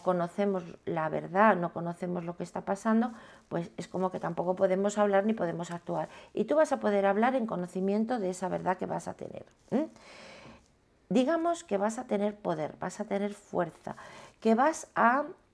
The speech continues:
a brillar también con luz propia en el momento que tú sepas la, la verdad. Mm, eso te va a empoderar, te va a dar mucha fuerza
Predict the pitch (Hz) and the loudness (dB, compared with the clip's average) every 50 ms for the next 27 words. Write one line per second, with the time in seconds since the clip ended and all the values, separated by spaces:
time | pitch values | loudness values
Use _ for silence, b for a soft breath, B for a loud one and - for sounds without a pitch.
0 | _ _ _ - 185 180 175 185 180 175 190 220 254 - - - 220 202 202 208 | _ _ _ 2 2 2 2 0 0 4 4 4 4 4 2 0 0 2 2 0
1 | 233 240 226 220 208 196 190 196 190 - - _ 202 196 202 196 - - 226 240 | -2 -2 0 2 2 4 4 2 0 -2 -6 _ 0 0 0 0 0 0 -2 -2
2 | - - - 180 180 175 180 180 180 180 185 196 214 220 220 226 294 302 311 B | 0 -2 -4 -4 -4 -4 -4 -4 -2 0 0 2 2 0 2 2 2 0 0 B
3 | B B B B B - - 175 - - 208 202 - - 220 220 220 - 165 165 | B B B B B -8 -8 -6 -2 0 0 0 0 -2 -2 -2 0 -2 -4 -4
4 | - - - 160 165 160 180 - - - 180 165 165 175 170 170 185 233 285 349 | -6 -8 -6 -6 -4 -4 -4 -6 -6 -2 -2 0 0 0 -2 0 0 0 0 0
5 | - B B B B B B B B B B B B B _ - 190 196 196 190 | -2 B B B B B B B B B B B B B _ -2 0 2 2 2
6 | 190 185 185 180 180 - - - - - 254 - 294 285 - 202 190 185 190 185 | 2 0 0 -2 -4 -6 -10 -4 -4 -2 -2 0 -2 0 0 0 0 0 -2 -2
7 | - - 165 - - - - - - - _ - - 160 170 185 190 196 202 202 | -4 -6 -6 -6 -6 -8 -10 -10 -12 -16 _ -12 -8 -4 -2 0 2 2 0 0
8 | - - _ - 196 208 226 277 311 - - 233 220 226 - 233 240 240 226 226 | -4 -8 _ -4 -2 0 0 0 -2 -2 -4 -4 -6 -4 -2 -2 -2 -2 -2 -4
9 | 262 247 | -8 -10